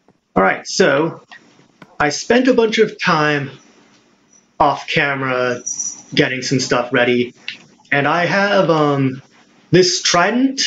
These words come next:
It was originally just Unbreaking two, but, um, I managed to get another trident, enchanted that with Loyalty two, and then combined them.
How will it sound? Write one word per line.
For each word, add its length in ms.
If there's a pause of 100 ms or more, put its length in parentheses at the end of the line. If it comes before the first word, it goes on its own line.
(140)
It 220
was 300
originally 600
just 340
Unbreaking 720
two, 540 (600)
but, 200
um, 340
I 140
managed 360
to 80
get 240
another 540
trident, 680
enchanted 580
that 260
with 140
Loyalty 560
two, 400
and 100
then 200
combined 560
them. 360